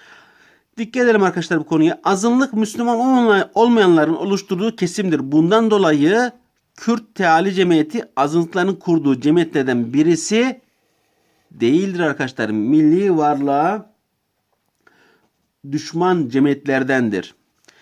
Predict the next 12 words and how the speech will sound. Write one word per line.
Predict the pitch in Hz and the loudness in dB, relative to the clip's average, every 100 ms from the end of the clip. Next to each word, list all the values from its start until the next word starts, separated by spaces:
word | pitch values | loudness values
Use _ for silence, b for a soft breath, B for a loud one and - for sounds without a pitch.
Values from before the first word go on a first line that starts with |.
| b _ | b _
Milli | 147 247 285 | -6 -2 0
varlığa | 302 269 233 202 | 2 2 2 0
düşman | 185 - 269 | -2 -4 0
olan | 233 180 | 2 2
cemiyetler | 180 208 180 165 165 - | 2 0 0 -2 -4 -4
Türk | - 269 - | -4 -4 -4
veya | 196 180 143 123 123 | -2 0 2 0 -4
Müslümanların | 175 208 208 208 180 156 139 | -4 -4 -2 0 2 2 0
oluşturduğu | 147 202 190 - 165 165 220 247 _ _ _ _ _ | -2 -2 -2 -2 0 2 0 -2 _ _ _ _ _
cemiyetlerdir. | 139 208 208 190 190 170 131 110 B B - | -4 0 0 -2 -2 -2 -2 -6 B B -6
Bu | 226 | -2
cemiyetlerin | 269 302 240 233 185 | 2 2 2 0 -2